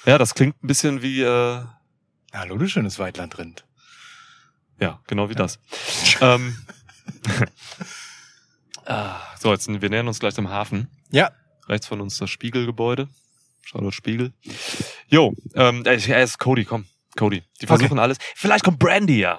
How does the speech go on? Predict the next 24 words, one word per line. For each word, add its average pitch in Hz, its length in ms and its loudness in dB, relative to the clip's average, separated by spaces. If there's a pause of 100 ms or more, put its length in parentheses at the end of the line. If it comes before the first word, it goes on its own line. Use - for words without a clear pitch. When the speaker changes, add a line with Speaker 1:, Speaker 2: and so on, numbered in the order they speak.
Speaker 1:
Und, 117 180 -6
ähm, 110 220 0 (420)
Brandy 190 340 6
Speaker 2:
Oh. - 80 6
Speaker 1:
Rhodes 156 340 4
taucht 117 280 0
auf. 113 240 4
Pass 127 120 2
auf, 110 140 6
ich - 60 -14
lehne 127 80 2
mich 117 80 -4
fest. 104 160 -2
Brandy 131 240 6
Speaker 2:
Oha. 147 80 8
Speaker 1:
Rhodes 143 220 4
taucht 147 260 2
auf, 135 280 2
unterstützt 117 460 -4
Cody 135 340 0 (160)
Speaker 2:
Ja. 143 160 8
Speaker 1:
und 127 60 6
schaltet, 127 460 2
ähm, 110 300 0